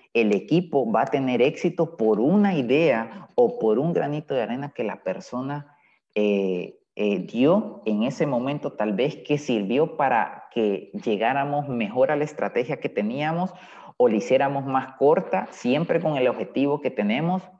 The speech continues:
pero haciéndolo diferente, con una idea que tal vez una persona la pensó. Entonces, por eso tenemos que escuchar muy bien,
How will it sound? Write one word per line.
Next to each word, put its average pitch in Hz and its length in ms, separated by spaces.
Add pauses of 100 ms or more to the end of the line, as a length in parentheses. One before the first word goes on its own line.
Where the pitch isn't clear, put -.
pero 117 400
haciéndolo 135 560
diferente, 135 760
con 113 260
una 160 140
idea 160 300
que 131 100
tal 95 220
vez 107 100
una 135 240
persona 123 380
la 131 200
pensó. 101 600 (240)
Entonces, 123 320
por 104 180
eso 123 160
tenemos 131 400
que 131 80
escuchar - 460
muy 135 240
bien, 127 420